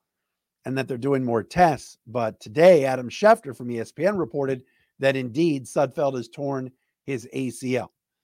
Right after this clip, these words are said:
So they'll put him on injured reserve and his season is done. That then begs the question,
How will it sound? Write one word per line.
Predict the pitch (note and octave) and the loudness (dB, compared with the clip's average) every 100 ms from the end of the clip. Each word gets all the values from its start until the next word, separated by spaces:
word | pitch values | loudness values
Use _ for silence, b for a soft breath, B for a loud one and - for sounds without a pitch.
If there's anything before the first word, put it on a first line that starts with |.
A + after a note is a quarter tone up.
| _ _ | _ _
So | - C#3 A#2+ A#2 A#2 | -2 2 2 0 -4
they'll | A#2 | -8
put | A2 C#3+ | -4 -4
him | |
on | C3+ | -4
injured | C3 B2 A#2 | -6 -8 -10
reserve | A2 B2 C#3+ C#3 B2+ - b b | -8 0 2 0 -4 -14 b b
and | B2 | -12
his | A#2 C3 - | -10 -10 -8
season | A#2 G#2 A2 | -10 -8 -10
is | A2 | -8
done. | G#2 A#2 F#2 _ _ _ _ - | -4 -4 -4 _ _ _ _ -2
That | C3 C#3 | 0 2
then | D#3 C#3+ | 0 0
begs | C3+ C#3 A#2 | 2 0 -2
the | D3 | -10
question, | - F3 - - | 4 4 4 -6